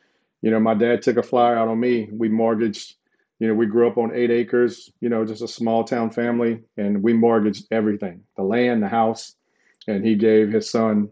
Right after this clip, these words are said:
a bu-, a check to be able to live out his dream. So I hit the ground running, you know, of course, being a military man, he, I moved back home, and he woke, I'd wake up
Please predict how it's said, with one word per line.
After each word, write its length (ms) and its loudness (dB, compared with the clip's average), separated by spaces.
a 60 -6
bu-, 300 -2
a 280 -2
check 360 0
to 100 -4
be 120 2
able 160 0
to 180 -6
live 220 4
out 160 2
his 120 0
dream. 440 0
So 300 -6
I 100 0
hit 120 6
the 60 2
ground 300 4
running, 320 4
you 100 0
know, 120 2
of 340 -8
course, 220 2
being 220 2
a 40 0
military 480 4
man, 420 -2
he, 180 0
I 80 2
moved 240 4
back 180 0
home, 360 0
and 160 -8
he 140 -2
woke, 380 0
I'd 200 -4
wake 200 -4
up 180 -6